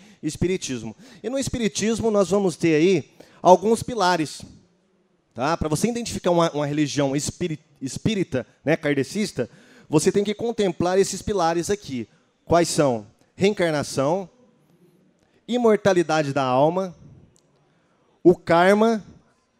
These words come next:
a lei do, do ação e reação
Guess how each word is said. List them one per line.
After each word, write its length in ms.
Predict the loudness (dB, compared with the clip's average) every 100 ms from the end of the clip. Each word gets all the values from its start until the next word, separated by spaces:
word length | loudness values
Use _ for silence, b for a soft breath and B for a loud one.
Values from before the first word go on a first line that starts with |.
| _
a 120 | -2 2
lei 260 | 6 6
do, 460 | 6 4 4 -2 -8 -18 b b b b b _ _ _ _ _ _ _ _ _ _ _ _ _ -6
do 960 | 2 4 6 6 4 2 -2 -4 -8 -12 _ _ _ _ _ _ _ _ -2
ação 420 | 0 2 2 0
e 40 | 2
reação 600 | 0 -2 0 2 2